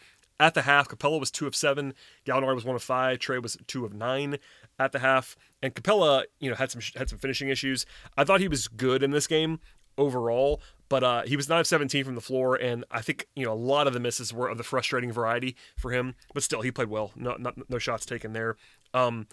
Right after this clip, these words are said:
and Co-, Collins was awesome. He had twelve points. I'm, I, I did sort of a mini rant about Collins needing to play more at halftime. He only had fifteen minutes in the first half, ended up playing, you know,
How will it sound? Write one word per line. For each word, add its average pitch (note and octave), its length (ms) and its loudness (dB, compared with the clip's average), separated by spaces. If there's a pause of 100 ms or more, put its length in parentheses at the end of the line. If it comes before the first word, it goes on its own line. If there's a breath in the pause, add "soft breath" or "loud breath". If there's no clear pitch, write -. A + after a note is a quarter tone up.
(500 soft breath)
and D#3+ 340 6 (540)
Co-, E3+ 80 -2 (180)
Collins D#3+ 280 2
was E3+ 80 2
awesome. D#3+ 220 2
He - 20 -6
had - 100 -8
twelve C#3+ 180 -2
points. D#3+ 380 0
I'm, C3+ 240 0
I, B2+ 220 -2
I C3 80 -2
did C3 180 -2
sort C#3 140 0
of A#2 80 -2
a - 20 -10
mini C3 160 -2
rant B2 400 -2
about A#2+ 220 -4
Collins B2+ 280 -4
needing B2+ 160 -6
to A2+ 60 -8
play A#2 180 -4
more B2 400 0
at B2+ 80 0
halftime. C3 540 0 (480 loud breath)
He C#3+ 100 -2
only D#3+ 120 4
had - 40 -4
fifteen D#3+ 220 -4
minutes C#3 240 0
in C#3+ 60 -6
the C#3+ 60 -6
first C#3+ 200 -4
half, C#3 300 2 (340 soft breath)
ended G3+ 160 8
up - 80 2
playing, D#3+ 500 4
you C3+ 80 -6
know, A2+ 140 -4